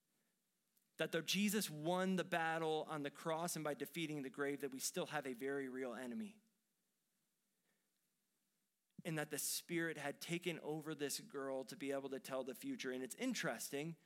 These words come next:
that the spirit was not unaware of the spirit that is within Paul and Timothy, because the spirit's able to say that these men are proclaiming to you a way of salvation and they're servants of the Most High God.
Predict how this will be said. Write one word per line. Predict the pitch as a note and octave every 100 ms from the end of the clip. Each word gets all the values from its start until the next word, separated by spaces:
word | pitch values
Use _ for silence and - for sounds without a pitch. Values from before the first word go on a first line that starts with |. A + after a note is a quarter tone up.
| _ _ _
that | E3 E3
the | F3
spirit | - - - C#4+ D4 E3+ F#3
was | G3+ F3 -
not | D3+ D#3+ F3+ G3 A#3 - - - _ _ -
unaware | G#3 B3+ A3+ F3+ G#3+ G3 E3 D#3+ E3
of | F#3 E3
the | F3
spirit | - - F#3+ A3+
that | G#3 F3
is | F3
within | E3 F3 E3 D3+
Paul | C#3+ - E3 E3 E3
and | D3
Timothy, | - F3+ E3 C#3+ C#3 C#3
because | E3 D#3+ - C4+ A#3 C#3+ D#3+ F#3 - - _ _ _ _ -
the | E3+
spirit's | - B3 A#3
able | G#3 F#3 E3
to | E3+
say | - - A3+
that | D#3+ D3+
these | A#3+ B3 F#3+
men | G3+ A3+ C4
are | A3
proclaiming | F#3+ F#3 G#3+ G#3+ G#3
to | G3
you | G3+
a | G3
way | F#3 G3+
of | G3+
salvation | G3+ F#3 G3+ A#3+ - F3
and | D3 D3+
they're |
servants | C#3+ G3+ G3 F#3
of | F3
the | E3+
Most | F3 E3+
High | F3 E3+
God. | G3 G#3 C#3 G#2+